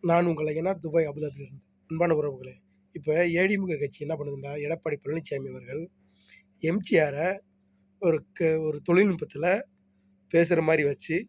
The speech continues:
மக்களை ஃபுல்லா பார்க்க வச்சு, எடப்பாடி பழனிசாமியை ஒரு வாழ்த்துறது மாதிரி பேச வச்சிருக்காங்க. இன்னைக்கு கம்ப்யூட்டர்ல என்னென்னமோ பண்றாங்க,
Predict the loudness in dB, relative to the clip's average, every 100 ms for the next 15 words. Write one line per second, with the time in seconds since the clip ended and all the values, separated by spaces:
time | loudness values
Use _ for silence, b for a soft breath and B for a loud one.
0 | _ -6 -4 -4 0 0 0 -2 0 0
1 | -2 _ _ _ -2 -2 2 0 0 -2
2 | -6 -6 _ b b -2 0 2 2 0
3 | 2 2 2 2 2 2 0 -2 0 0
4 | 0 0 0 -2 0 0 0 -4 -8 -10
5 | -12 -18 _ _ _ B B B -8 -6
6 | -4 -4 -2 -4 0 2 2 2 0 0
7 | -2 -2 -4 -6 -14